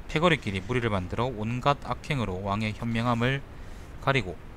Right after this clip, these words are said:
궁궐 안의 실정을 살펴 밖에 알리는 따위를 저질러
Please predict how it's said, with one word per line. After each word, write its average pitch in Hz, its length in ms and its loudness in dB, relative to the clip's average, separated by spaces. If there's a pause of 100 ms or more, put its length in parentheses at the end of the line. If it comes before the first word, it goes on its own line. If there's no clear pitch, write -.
(140)
궁궐 139 320 4
안의 123 240 6
실정을 151 520 0
살펴 151 460 2 (160)
밖에 123 520 0 (640)
알리는 113 420 4
따위를 110 320 2
저질러 107 500 0